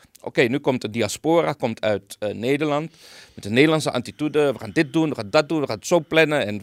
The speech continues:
dit jaar gaan we het zo doen. Het tweede jaar gaan we dat doen. Derde jaar gaan we dat doen. Vierde jaar, vijfde jaar, babababab. En die plant gewoon de hele, de hele boel. Komt hier in Suriname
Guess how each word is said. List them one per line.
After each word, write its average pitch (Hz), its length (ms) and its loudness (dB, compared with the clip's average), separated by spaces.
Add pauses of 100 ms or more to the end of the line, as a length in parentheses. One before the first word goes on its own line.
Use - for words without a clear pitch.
(120)
dit 147 140 -4
jaar 127 140 2
gaan 107 120 -6
we 101 60 -4
het - 80 -8
zo 160 200 0
doen. 147 160 -4
Het 131 140 -8
tweede 131 220 0
jaar 101 140 -2
gaan 101 100 -10
we 101 60 -8
dat 135 180 -2
doen. 139 160 -6
Derde 127 200 0
jaar 120 120 2
gaan 120 120 -6
we 110 60 -2
dat 120 100 0
doen. 113 100 -8
Vierde 120 260 -8
jaar, 107 160 0
vijfde 107 280 -4
jaar, 101 140 -4
babababab. 95 580 -10 (160)
En - 100 -8
die 113 180 -2
plant 131 440 2 (180)
gewoon 120 280 -6
de 113 80 -2
hele, 113 520 -2 (420)
de 120 120 0
hele 120 160 2
boel. 95 280 -6 (240)
Komt 202 200 -4
hier 185 120 0
in 143 80 0
Suriname 151 680 0